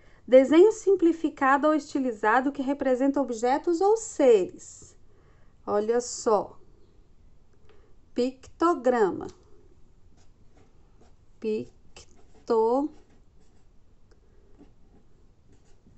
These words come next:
grama, Escrita criada pelos sumérios em forma de cunha feita sobre argila com palitos.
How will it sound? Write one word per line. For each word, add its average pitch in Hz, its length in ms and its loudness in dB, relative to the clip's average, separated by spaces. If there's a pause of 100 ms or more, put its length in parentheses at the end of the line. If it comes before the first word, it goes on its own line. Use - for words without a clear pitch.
grama, 226 1700 -6 (2750)
Escrita 302 880 0
criada 285 540 2
pelos 277 320 -2
sumérios 220 1040 -4 (400)
em 240 160 -2
forma 285 680 2
de 254 160 -8
cunha 233 680 -4
feita 262 420 -2
sobre 277 320 -4
argila 240 420 -2
com 277 220 -2
palitos. 311 960 -4